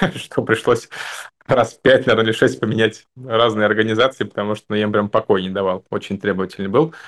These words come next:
но обоснованно требовательный. И я построил дом, и, знаешь, самый интересный был эффект, когда я туда наконец-то заехал, там ещё не была вся мебель готова, не было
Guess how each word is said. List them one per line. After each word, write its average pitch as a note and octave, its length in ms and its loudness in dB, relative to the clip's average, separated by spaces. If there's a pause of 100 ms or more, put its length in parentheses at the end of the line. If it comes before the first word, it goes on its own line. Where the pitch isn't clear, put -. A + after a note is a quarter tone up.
(480)
но A2+ 420 4
обоснованно F#2 480 -2
требовательный. F#2+ 720 -10 (240)
И G#2+ 60 2
я C#3+ 120 4
построил C3 420 4
дом, F#3 320 4 (160)
и, A#2 120 0
знаешь, B2 280 0
самый A2 200 0
интересный A2+ 320 -2
был G#2+ 100 2
эффект, - 240 0
когда G#2+ 220 0
я A2 280 2 (200)
туда A#2 280 0
наконец-то A2 560 -4
заехал, G2+ 540 0
там G#2+ 180 -2
ещё G#2 220 -6
не G2+ 220 -2
была G#2+ 240 2
вся - 180 -2
мебель G#2 420 0
готова, G2+ 400 0
не G2+ 180 -2
было G#2 360 0